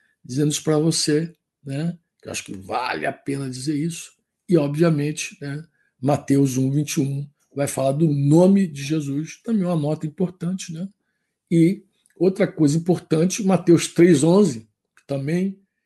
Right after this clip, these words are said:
é uma verdade sobre Jesus, que Marcos vai dizer, Lucas vai dizer, João vai dizer. Marcos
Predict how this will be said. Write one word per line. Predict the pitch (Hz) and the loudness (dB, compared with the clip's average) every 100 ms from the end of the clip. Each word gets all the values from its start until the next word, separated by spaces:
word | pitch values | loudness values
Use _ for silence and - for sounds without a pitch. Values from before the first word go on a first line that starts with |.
| _ | _
é | 135 | -4
uma | 151 | -2
verdade | 151 180 131 135 160 185 - | 2 2 2 2 4 4 2
sobre | 143 135 | -2 0
Jesus, | 147 147 160 202 | 0 0 -2 -4
que | - | -8
Marcos | 127 143 214 214 151 | -8 -2 -2 -2 -4
vai | 143 135 | -4 -6
dizer, | 123 135 180 180 170 - - - | -6 0 2 2 -4 -16 -20 -4
Lucas | 147 208 190 143 | 2 2 4 2
vai | 151 | 2
dizer, | 143 127 156 170 | -4 -2 2 2
João | 139 151 | 0 -6
vai | 151 | -6
dizer. | 165 175 180 190 226 _ _ _ _ | -4 0 0 0 -4 _ _ _ _
Marcos | 120 175 190 170 131 - | 0 2 2 -2 -8 -10